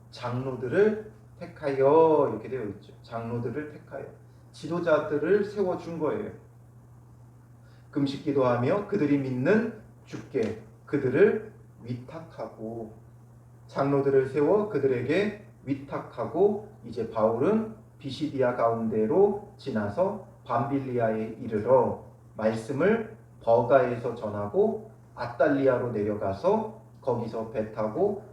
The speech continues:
안디옥에 이르니, 이제 여기서 배 타고 안디옥에 이르게 되는데, 이 안디옥은 이제 수리아 안디옥, 바울과 바나바를 파송했던 안디옥으로 돌아오게 되죠.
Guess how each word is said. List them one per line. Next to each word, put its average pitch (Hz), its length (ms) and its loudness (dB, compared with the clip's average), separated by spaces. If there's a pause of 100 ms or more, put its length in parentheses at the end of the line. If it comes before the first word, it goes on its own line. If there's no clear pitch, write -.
(120)
안디옥에 123 920 -6 (200)
이르니, 131 880 -2
이제 151 200 -2
여기서 156 360 2
배 127 200 -2
타고 143 280 2
안디옥에 143 540 2
이르게 131 340 -2
되는데, 113 720 2 (160)
이 180 140 4
안디옥은 123 840 0
이제 202 440 -2 (180)
수리아 190 500 2
안디옥, 107 440 -4 (420)
바울과 139 520 4
바나바를 117 880 4 (140)
파송했던 185 1040 0 (100)
안디옥으로 139 1000 0 (120)
돌아오게 160 480 2
되죠. - 300 -8